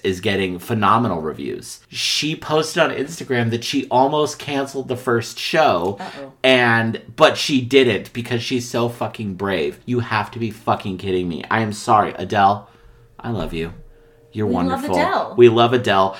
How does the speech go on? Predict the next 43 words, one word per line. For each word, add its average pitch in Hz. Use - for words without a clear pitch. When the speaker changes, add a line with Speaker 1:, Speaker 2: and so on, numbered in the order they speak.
Speaker 1:
There 131
was 120
pyro 127
at 90
this 95
Vegas 95
show. 90
I 120
don't 170
know 117
what 101
Adele 92
song 73
warrants 123
pyro. 95
I 110
don't 135
Speaker 2:
What -
Speaker 1:
know. 466
Speaker 2:
is -
a -
pyro? 269
Speaker 1:
<laughs> -
Speaker 2:
I 285
just, -
I, 349
I 285
don't, 330
Speaker 1:
God. 240
Speaker 2:
like, 247
a 226
Speaker 1:
I 175
d-, 185
is 175
she 147
just, 147
you 117
guys, 110
is 101
she -
not 120
the 123
cutest? 110